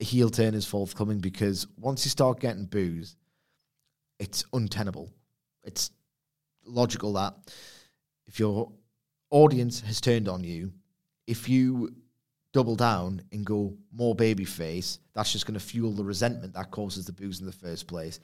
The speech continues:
There's no going back, is what I'm trying to say. And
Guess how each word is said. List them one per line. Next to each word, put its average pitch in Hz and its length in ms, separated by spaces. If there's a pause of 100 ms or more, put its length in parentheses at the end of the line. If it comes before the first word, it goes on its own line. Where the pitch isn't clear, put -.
There's 123 140
no 147 120
going 110 200
back, - 260
is 85 160
what 98 100
I'm 95 80
trying 95 220
to - 60
say. 92 340 (720)
And 95 600